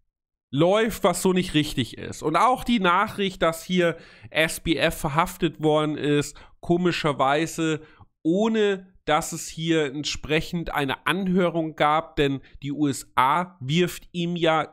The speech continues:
gewisse Sachen vor. Klar, es gab eine Gerichtsverhandlung, aber die hat nicht, äh, oder eine Anhörung, eine Mini-Anhörung, die hat aber nicht lange gedauert. Und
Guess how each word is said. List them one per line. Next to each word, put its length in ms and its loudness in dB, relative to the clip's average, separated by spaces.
gewisse 380 0
Sachen 380 -4
vor. 500 -2
Klar, 280 2
es 120 -4
gab 160 0
eine 120 -8
Gerichtsverhandlung, 680 -2
aber 100 -2
die 120 -4
hat 140 -2
nicht, 160 -8
äh, 520 2
oder 200 2
eine 240 0
Anhörung, 480 2
eine 200 0
Mini-Anhörung, 760 0
die 120 -4
hat 80 -2
aber 120 -2
nicht 160 -6
lange 260 0
gedauert. 580 2
Und 500 2